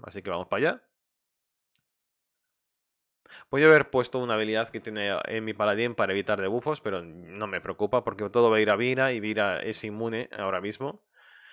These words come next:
Y vemos que tenemos aquí el primer problemilla, que sería este de aquí. No pasa nada. ¿Por qué? Bueno, primero vamos a poner esto, que es el tema de los, los debuffos para después.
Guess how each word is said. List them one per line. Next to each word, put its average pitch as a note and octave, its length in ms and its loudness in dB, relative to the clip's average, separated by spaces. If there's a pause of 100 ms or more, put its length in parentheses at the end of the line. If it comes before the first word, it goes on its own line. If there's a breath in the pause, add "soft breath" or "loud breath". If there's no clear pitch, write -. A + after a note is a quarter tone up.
(240 loud breath)
Y F#3+ 260 2
vemos F3 320 2
que D#3 100 0
tenemos D3+ 300 0
aquí D#3+ 240 0
el C3+ 180 0
primer D3 340 2
problemilla, E2+ 540 -4
que A2 80 -6
sería C#3+ 400 0
este C3+ 320 -2
de G2 100 -4
aquí. - 240 -14 (100)
No A3 260 -2
pasa B2 240 0
nada. - 280 -12 (340 soft breath)
¿Por B2 160 2
qué? A2+ 220 -4 (100)
Bueno, F#2 260 -6
primero G2 220 -4
vamos F#2 200 -4
a F#2+ 80 -6
poner G#2 220 -4
esto, G3 480 -2
que G#2 80 -10
es - 100 -10
el F#2+ 100 -8
tema G2+ 180 -4
de G2 100 -2
los, F#2+ 420 -4 (200 loud breath)
los G#2+ 200 -4
debuffos G#2+ 580 0
para F#2+ 220 2
después. D#3 580 -2